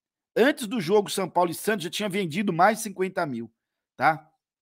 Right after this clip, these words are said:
Hoje aí saiu a última parcial que eu vi, pelo menos, era cinquenta e cinco mil e tralalá, tá?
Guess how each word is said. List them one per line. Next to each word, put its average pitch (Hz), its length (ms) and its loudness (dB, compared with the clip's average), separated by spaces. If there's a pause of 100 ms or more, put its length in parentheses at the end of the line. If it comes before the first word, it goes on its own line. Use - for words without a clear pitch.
(840)
Hoje 160 280 4
aí 175 220 2
saiu 165 320 0
a 170 40 4
última 165 260 -2
parcial 151 380 -8
que 175 100 -8
eu 175 100 -2
vi, 139 220 -6
pelo 156 220 -4
menos, 170 380 -6 (440)
era 165 420 2
cinquenta 170 600 -4
e 160 40 2
cinco 160 320 -6
mil 165 160 -4
e 180 60 -8
tralalá, 165 560 -2
tá? 143 280 -2